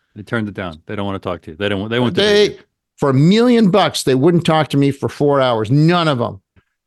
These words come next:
Speaker 2: Okay?
Speaker 1: And, and that's
Speaker 2: If you
Speaker 1: just
Speaker 2: have any doubt about who's telling you the truth and who's li-, who's,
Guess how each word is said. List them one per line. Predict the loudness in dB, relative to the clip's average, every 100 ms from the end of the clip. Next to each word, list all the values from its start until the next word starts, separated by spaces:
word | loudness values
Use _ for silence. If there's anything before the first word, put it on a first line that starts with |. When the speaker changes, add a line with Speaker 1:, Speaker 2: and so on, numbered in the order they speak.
| _ _ -6
Speaker 2:
Okay? | -2 0 0
Speaker 1:
And, | -4 _ _ -4
and | 0
that's | 0 0
Speaker 2:
If |
you | 2
Speaker 1:
just | 2
Speaker 2:
have | 2
any | 0 0
doubt | 2 2 2
about | 2 0
who's | 2 0
telling | 0 0 2
you | 2
the | 0 -2
truth | 2 2 2
and | 0
who's | 2 0 0
li-, | -2 -2 0
who's, | 2 2 -2